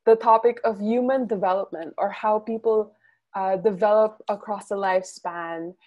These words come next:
and the different biological, social-emotional, and, um, other processes that take in-, that come into account when we develop across the lifespan. So, uh, I guess we can start with asking the general question of,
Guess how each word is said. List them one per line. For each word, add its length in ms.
and 440
the 120
different 500
biological, 760
social-emotional, 1000
and, 360
um, 400
other 200
processes 640
that 240
take 140
in-, 200
that 160
come 180
into 240
account 300
when 260
we 260
develop 380
across 260
the 80
lifespan. 560
So, 480
uh, 60
I 180
guess 280
we 80
can 180
start 400
with 340
asking 340
the 240
general 400
question 560
of, 220